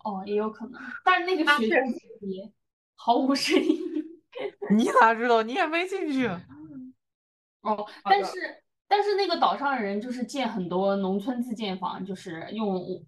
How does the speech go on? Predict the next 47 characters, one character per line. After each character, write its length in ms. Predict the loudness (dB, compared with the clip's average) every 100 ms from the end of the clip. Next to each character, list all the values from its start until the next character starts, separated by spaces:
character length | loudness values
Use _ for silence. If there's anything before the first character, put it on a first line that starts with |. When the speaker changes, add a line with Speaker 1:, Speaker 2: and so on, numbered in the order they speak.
| _
Speaker 1:
我 140 | 2
用 180 | 4 4
我 160 | 2
内 220 | 2 2 2
地 140 | 2
农 200 | 2 0
村 180 | 2 0
的 60 |
<laughs> 400 | 0 -2 -2 -6
眼 180 | 0 2
光 200 | 4 4
来 140 | 2 -4
看， 340 | -6 -8 -8 -14 _ _
就 120 | -2
是 480 | 0 2 4 4 2 0
在 300 | 2 2 0
南 160 | -2
丫 160 | 2 2
岛 180 | 2 -2
上， 240 | -4 -4
你 60 | -6
建 180 | -2 -2
的 100 | 0
楼 200 | 0 0
都 140 | 2
是 80 | 0
几， 340 | -2 -8 -8 -14 _ _ _ _ _
大 160 | 4
部 100 | 4
分 100 | -4 -4
都 100 | -4
是 80 | -4
几 160 | -10
层 200 | -10 -8
小 200 | -6 -6 -8
楼、 220 | -12 -14 _ _ _ _ _
小 160 | -2 2
别 180 | 2 0
墅， 160 | -2
农 200 | -2 0
村 100 | 0
小 160 | 0 0
别 160 | 0 -2
墅。 360 | -2 -8 -8 _ _ _ _ _ _ _ _ _ _ _ _ -20 _ _
Speaker 2:
哎， 400 | -4 0 -2 -4 _
好 100 | 2
吧， 140 | 2